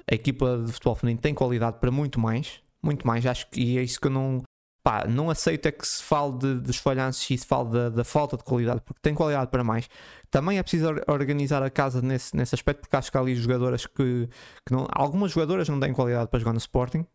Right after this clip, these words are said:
Há algumas, de facto, mas tem ali várias jogadoras com qualidade. Eu falei disso também aqui há uns tempos, não sei se tu ouviste,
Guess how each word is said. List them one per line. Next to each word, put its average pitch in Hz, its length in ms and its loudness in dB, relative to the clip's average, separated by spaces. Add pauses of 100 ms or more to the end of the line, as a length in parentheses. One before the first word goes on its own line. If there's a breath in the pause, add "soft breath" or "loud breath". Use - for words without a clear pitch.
(320)
Há 107 160 0
algumas, 113 480 0
de - 60 -10
facto, - 320 0 (320 loud breath)
mas 117 240 0
tem 151 220 2
ali 143 160 2
várias 131 260 2
jogadoras 123 340 2
com 123 140 0
qualidade. 113 540 0 (440 soft breath)
Eu 147 120 0
falei 143 260 2
disso 139 220 -2
também 139 240 2
aqui 131 260 0
há 131 60 2
uns 127 200 -4
tempos, 131 380 0
não 123 80 2
sei 123 140 0
se - 80 -6
tu 131 100 0
ouviste, 120 400 0